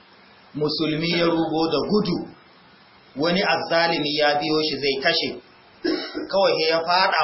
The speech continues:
wani lanko, kai kuma kawai sai wannan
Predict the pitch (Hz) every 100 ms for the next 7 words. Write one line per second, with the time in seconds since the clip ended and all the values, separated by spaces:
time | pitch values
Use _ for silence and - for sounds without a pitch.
0 | 151 151 151 156 156 156 - - - -
1 | - - - - - - - - - -
2 | 175 175 180 175 180 190 180 165 160 165
3 | 160 - - - - - 151 151 156 170
4 | 160